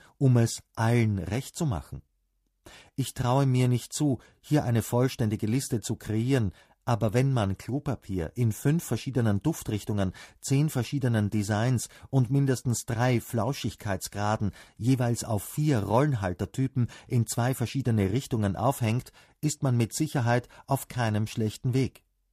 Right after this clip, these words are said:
Sie denken, das ist hässlich, viel zu teuer, und sowieso absurd zu fordern? Ja,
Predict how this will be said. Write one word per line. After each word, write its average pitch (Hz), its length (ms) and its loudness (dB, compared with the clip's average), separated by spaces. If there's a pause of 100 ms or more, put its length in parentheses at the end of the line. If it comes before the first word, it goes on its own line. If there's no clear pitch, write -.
(460)
Sie 143 180 -2
denken, 131 380 2 (420)
das 139 220 0
ist - 260 -6
hässlich, - 580 -6 (140)
viel 143 240 -2
zu - 160 -4
teuer, 110 460 0 (440)
und 135 200 2
sowieso 135 440 2
absurd 143 580 0 (100)
zu 107 140 -2
fordern? 107 500 0 (920)
Ja, 117 500 4